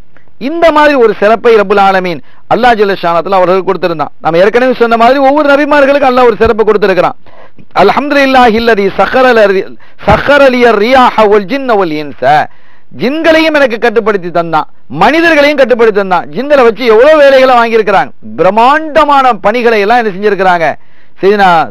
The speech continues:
சுலைமான் அலைஹிஸ்ஸலாம் மனிதர்களுக்கு பயன் தரக்கூடிய எத்தனையோ பணிகளை ஜின்களை வச்சு செய்ய வச்சாங்க. மனித மேம்பாட்டு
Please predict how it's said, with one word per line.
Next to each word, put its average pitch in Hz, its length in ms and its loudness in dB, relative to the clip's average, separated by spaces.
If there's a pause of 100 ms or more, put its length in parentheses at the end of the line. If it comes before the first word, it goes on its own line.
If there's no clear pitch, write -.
சுலைமான் 214 320 0
அலைஹிஸ்ஸலாம் 190 440 -2
மனிதர்களுக்கு 220 640 0
பயன் 226 260 -2
தரக்கூடிய 196 600 -2
எத்தனையோ 320 580 0 (120)
பணிகளை 262 400 2
ஜின்களை 233 400 0
வச்சு 208 220 -2
செய்ய 196 220 -2
வச்சாங்க. 135 340 -4 (1000)
மனித 214 400 0
மேம்பாட்டு 196 840 0